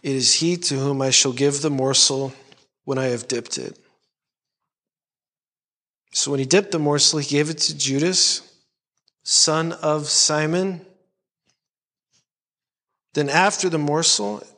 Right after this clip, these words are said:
Satan entered into him. Jesus said to him, "What you're going to do, do quickly."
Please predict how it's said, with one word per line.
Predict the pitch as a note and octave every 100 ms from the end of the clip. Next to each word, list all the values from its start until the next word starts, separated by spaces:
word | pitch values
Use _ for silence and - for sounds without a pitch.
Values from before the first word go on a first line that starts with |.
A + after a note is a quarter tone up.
| _ _ _ - - - _ _
Satan | - - F3+ F3
entered | E3+ E3 D#3
into | D#3+ E3 D#3+
him. | D3 C#3 B2+ - - _ _ _ _ _ _ _ _ _ _ _ _ _ _
Jesus | - C#3+ C#3+ D3
said | - E3+ E3
to | D#3+ D#3
him, | D3 C#3+ A#2 - _ - - - _ _ _ _ _ _
"What | -
you're | C3
going | C3 D3 E3
to | F3+
do, | F3+ F3+
do | D#3+ D3+
quickly." | - F#3 F#3 C#3 A#2+